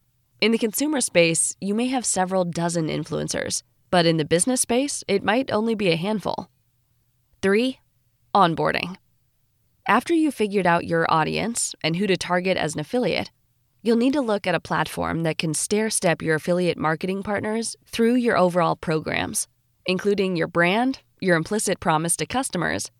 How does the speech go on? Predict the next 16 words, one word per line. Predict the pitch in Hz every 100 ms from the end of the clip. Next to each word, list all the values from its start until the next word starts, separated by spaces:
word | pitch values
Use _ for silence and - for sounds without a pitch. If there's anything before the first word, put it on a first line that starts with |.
| _ _
the | 180
tools | 180 294 269 170 170
affiliates | 180 208 208 196 180
can | 190 170
use | 156 175
to | - 175
promote | 165 170 180
your | 160 -
offerings, | 214 - 165 165 214 - - _ _ -
and | 202
the | 208
commissions | 220 240 262 165 160
that | 170 175
they | 175
will | 170 180
earn. | - -